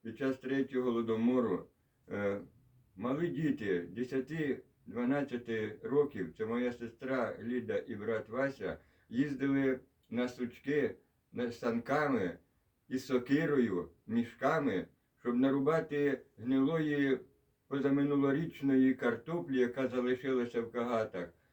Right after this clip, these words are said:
І через залізницю тягнули ці, е, мішки, навіть один раз чуть поїзд не вбив. І, і приїжджали додому, мили і потім уже кормилися. Люди добрі, зараз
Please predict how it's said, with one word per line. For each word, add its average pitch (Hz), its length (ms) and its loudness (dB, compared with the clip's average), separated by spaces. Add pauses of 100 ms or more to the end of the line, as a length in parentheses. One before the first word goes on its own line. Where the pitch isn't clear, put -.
(360)
І 143 100 -2
через 143 400 4
залізницю 135 720 2
тягнули 131 560 4
ці, 123 360 0 (440)
е, 107 140 -4
мішки, 120 640 0 (300)
навіть 123 380 0
один 120 280 0
раз 123 280 0
чуть 120 240 -4 (220)
поїзд 131 360 2
не 113 120 0
вбив. 104 420 -2 (600)
І, - 220 0 (360)
і 180 180 0 (280)
приїжджали 131 540 4
додому, 113 480 2
мили 123 420 2
і 104 80 -6
потім 104 460 -6
уже 95 480 -2
кормилися. 90 760 -4 (260)
Люди 147 240 -2
добрі, 107 380 2
зараз 139 420 0